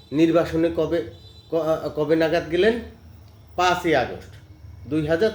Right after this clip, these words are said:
চব্বিশ সাল। কিভাবে গেলেন? বাংলাদেশে একটি অস্বাভাবিক পরিস্থিতি সৃষ্টি হলো, ছাত্র জনতার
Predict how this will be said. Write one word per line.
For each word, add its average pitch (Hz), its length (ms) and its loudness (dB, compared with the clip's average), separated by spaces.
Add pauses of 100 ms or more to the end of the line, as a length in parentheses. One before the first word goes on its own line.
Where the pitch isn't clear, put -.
চব্বিশ 156 380 -4
সাল। 92 120 -10 (1900)
কিভাবে 202 380 4
গেলেন? 196 360 4 (600)
বাংলাদেশে 165 640 2
একটি 208 400 -6 (1400)
অস্বাভাবিক 170 580 2 (100)
পরিস্থিতি 180 460 0
সৃষ্টি 170 380 -6
হলো, 170 400 2 (260)
ছাত্র 156 360 -2
জনতার 165 720 2